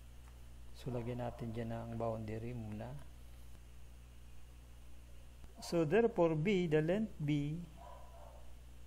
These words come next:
is equal to square root of, so, itong sa, itong una, four minus negative three is four plus three. Right?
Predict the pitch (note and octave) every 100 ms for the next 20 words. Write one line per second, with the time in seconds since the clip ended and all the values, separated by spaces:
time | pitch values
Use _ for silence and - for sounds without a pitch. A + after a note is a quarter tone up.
0 | - - - - D#3+ E3 D#3+ D#3 D#3 D#3+
1 | D#3+ D#3+ - - D3+ D#3 D#3+ C#3+ C#3+ -
2 | D3 D#3 E3+ D#3+ D3+ - - - - -
3 | - - - - - - - D3 D3 E3
4 | - D3+ - - - - - - - -
5 | D3+ F3+ G3 F#3+ D#3+ C#3+ - - F3+ G3
6 | C4 B3+ G#3+ G#3 G3 D#3+ D3+ D#3 - -
7 | - - - - - - - D#3+ F#3+ G#3+
8 | G#3+ F#3+ D#3+ D3+ D3+ D3+ - - F#3 G3
9 | G3+ - D3 - - E3+ F#3+ C3+ - -
10 | - - - - - - - D3+ G3+